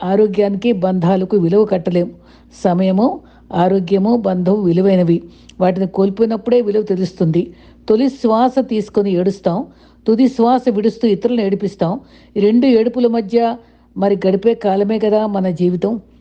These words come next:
అది అందుకనే జాగ్రత్తగా జీవించాలి, దేవుని మీద ఆధారపడి బ్రతకాలి. కొన్ని భయాలు, బాధలు చెప్పుకోలేం, తప్పుకొని పోలేము, జీవితాంతం భరించాల్సిందే.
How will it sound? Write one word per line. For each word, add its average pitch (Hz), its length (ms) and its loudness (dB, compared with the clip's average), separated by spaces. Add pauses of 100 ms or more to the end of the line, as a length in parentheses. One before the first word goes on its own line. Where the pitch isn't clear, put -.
(320)
అది 185 180 0
అందుకనే 202 340 0
జాగ్రత్తగా 196 600 0
జీవించాలి, 196 680 0
దేవుని 196 300 2
మీద 202 120 -2
ఆధారపడి 214 480 0
బ్రతకాలి. 180 540 -2 (420)
కొన్ని 196 180 2
భయాలు, 208 440 2
బాధలు 202 440 0
చెప్పుకోలేం, 190 680 0 (420)
తప్పుకొని 226 440 0
పోలేము, 214 600 0 (300)
జీవితాంతం 196 540 0
భరించాల్సిందే. 185 840 -2